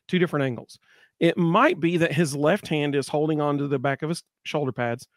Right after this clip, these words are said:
maybe. Can't tell for sure here. Uh, it might be that his right arm is wrapped around his neck. So this is number one.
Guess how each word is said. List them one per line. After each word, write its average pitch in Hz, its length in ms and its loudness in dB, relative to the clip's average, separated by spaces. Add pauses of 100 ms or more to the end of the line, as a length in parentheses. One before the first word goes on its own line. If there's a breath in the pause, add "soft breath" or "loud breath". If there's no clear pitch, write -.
(220)
maybe. 147 380 0 (840)
Can't 143 220 -4
tell 147 200 0
for 170 120 -6
sure 156 240 0
here. 147 280 0 (460 soft breath)
Uh, 156 560 6
it 180 160 0
might 180 460 2
be 165 180 2
that 156 180 0
his 165 260 0
right 151 300 2
arm 135 300 0
is 151 180 -2
wrapped 135 280 -2
around 127 300 -2
his 135 160 0
neck. 165 360 -2 (1600)
So - 160 -4
this 180 260 2
is 214 120 0
number 214 320 4
one. 240 440 0